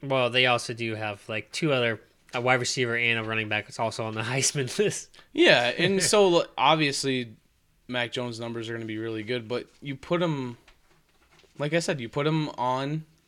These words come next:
Speaker 2: an Alabama team, and I bet he puts up the same exact numbers as Mac Jones does.
Speaker 1: Yeah.
Speaker 2: And looking at all this, that's why I think there are going to be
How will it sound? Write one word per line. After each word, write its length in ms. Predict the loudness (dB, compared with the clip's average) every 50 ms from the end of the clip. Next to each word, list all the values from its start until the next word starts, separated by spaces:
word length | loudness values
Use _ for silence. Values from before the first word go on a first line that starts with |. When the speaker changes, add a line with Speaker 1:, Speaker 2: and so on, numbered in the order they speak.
| _ _ _ _
Speaker 2:
an 80 | -4 -2
Alabama 500 | 0 2 2 2 0 0 -2 -2 -4 -8
team, 260 | -8 -8 -8 -8 -6
and 100 | -4 -2
I 60 | -2 -2
bet 180 | -2 -4 -4
he 100 | -4 -6
puts 180 | -6 -6 -6 -6
up 120 | -6 -8
the 80 | -8 -8
same 280 | -6 -6 -4 -4 -4
exact 360 | -6 -6 -6 -6 -6 -6 -8 -10
numbers 260 | -10 -8 -8 -6 -4
as 320 | -4 -6 -6 -8 -12 -16 -18 _ _ _ _ _ _ _ _ _ _ _ _ _ _ -20 -20 -20 -20 _ _ _ _
Mac 180 | -6 -4 -4 -2
Jones 280 | -2 -4 -4 -4 -6
does. 300 | -12 -14 -14 -14 -14 -12 -10
Speaker 1:
Yeah. 200 | -6 -6 -6 -6 -8 _ _ _ _ _ _ _ 2
Speaker 2:
And 680 | 4 4 6 4 2 -2 -4 -6 -10 -12 -16 -16 -16 -16 -16 -16 -16 -16 -16 -18 -18 -14
looking 460 | -4 -2 -2 0 0 0 0 0 0
at 160 | -2 -4 -4 -4
all 280 | 0 2 2 2 2 0
this, 500 | -2 -6 -6 -4 -4 -4 -6 -6 -8 -10 _ -20 -20 -20 -20 -20 _ _ _ _ _ -2
that's 260 | 0 0 0 0 0
why 300 | 2 2 2 4 2 0
I 60 | -2
think 580 | -4 -6 -4 -2 0 0 0 -2 -4 -8 -12 -20 _ _ _ -12
there 240 | -6 -4 -2 -2 -2
are 60 | -2
going 300 | -2 -2 -2 -2 -4 -4
to 120 | -6 -8
be 420 | -8 -8 -8 -8 -8 -8 -10 -10